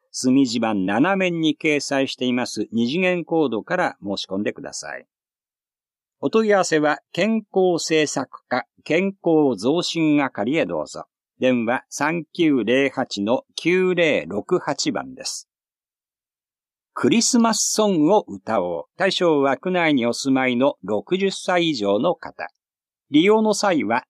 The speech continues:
登録をお願いします。健康保険証などの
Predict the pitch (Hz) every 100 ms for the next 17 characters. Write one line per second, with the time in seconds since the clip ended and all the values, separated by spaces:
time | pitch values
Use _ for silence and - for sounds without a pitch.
0 | _ - 190 208 196 - 175 175 - 110
1 | 113 104 98 90 - 87 92 - _ _
2 | _ _ - 160 151 156 151 139 127 147
3 | 143 - 143 135 135 117 98 104 120